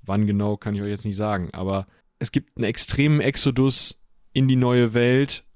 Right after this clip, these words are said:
um einfach diesen Religionsverfolgungen zu entgehen. Und da ist dann die Gefahr durch so einen neuen katholischen König halt nochmal viel, viel größer, als wenn man eh sagt, „Ja, mein Gott, wir haben hier Religionsfreiheit, ist doch egal, was der König macht.“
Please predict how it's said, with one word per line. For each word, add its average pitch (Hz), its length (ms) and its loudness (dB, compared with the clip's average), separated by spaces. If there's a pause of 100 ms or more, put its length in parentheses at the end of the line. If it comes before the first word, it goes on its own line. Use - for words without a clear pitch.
(240)
um 123 300 2
einfach 120 500 0
diesen 117 320 -2
Religionsverfolgungen 110 960 0
zu - 160 -6
entgehen. 101 480 -2 (400)
Und 117 200 0
da 135 180 2
ist 156 240 0
dann 135 160 2
die 117 100 -2
Gefahr 113 800 -2 (160)
durch 117 240 0
so 117 100 0
einen 107 220 4
neuen 117 280 2
katholischen 107 680 -2
König 110 540 0 (260)
halt 110 180 -2 (100)
nochmal 117 440 -2
viel, 160 180 -2
viel 135 160 0
größer, 131 400 0
als 98 140 -4
wenn 110 100 0
man 113 160 -4
eh 139 140 -4
sagt, 123 240 -4
„Ja, 98 160 -2
mein 98 200 -4
Gott, 95 200 -10
wir 95 60 -4
haben 92 100 -4
hier 92 100 -6
Religionsfreiheit, 85 600 -8
ist 87 120 -10
doch 82 60 -10
egal, 82 260 -10
was 78 60 -16
der 80 100 -14
König - 320 -14
macht.“ - 300 -16